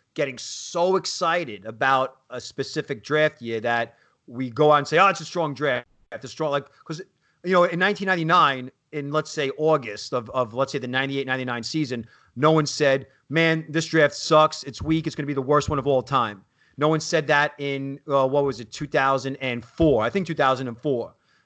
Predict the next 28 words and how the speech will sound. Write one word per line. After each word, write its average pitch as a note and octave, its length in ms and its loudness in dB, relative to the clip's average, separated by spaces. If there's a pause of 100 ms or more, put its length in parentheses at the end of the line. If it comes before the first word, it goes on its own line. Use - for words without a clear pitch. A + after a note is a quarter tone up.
After C#3+ 280 4
Ovechkin C3+ 420 2
and B2+ 80 -6
Malkin, C#3+ 540 2
I B2+ 120 -6
mean, C3 140 -4
I, C3 80 2
it, C#3 220 -2
it B2+ 40 -4
was B2 160 -4
just A2 160 -10
the A#2 60 -6
bottom C#3+ 360 6
fell A#2 240 2
out. A2 320 0 (400)
Uh, B2 500 2
ninety-six D3+ 760 -4
was B2+ 140 -10
another D3 220 0
year A#2+ 260 -8
where A#2+ 100 -4
there A#2+ 100 -4
was A#2 120 -8
a A#2+ 40 -8
re-, C3+ 140 -8
it C3+ 80 -4
was A#2+ 140 -6
really C3 360 -2